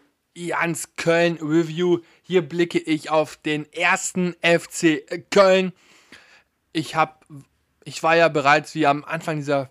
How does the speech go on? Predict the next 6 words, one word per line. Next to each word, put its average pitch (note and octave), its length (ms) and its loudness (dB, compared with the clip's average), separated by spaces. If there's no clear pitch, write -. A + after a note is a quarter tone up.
Folge E3 300 0
erwähnt, D3 680 -4
auf C#3+ 140 -6
einem D#3 160 -4
kleinen D#3 260 2
Betriebsausflug F#3 880 -6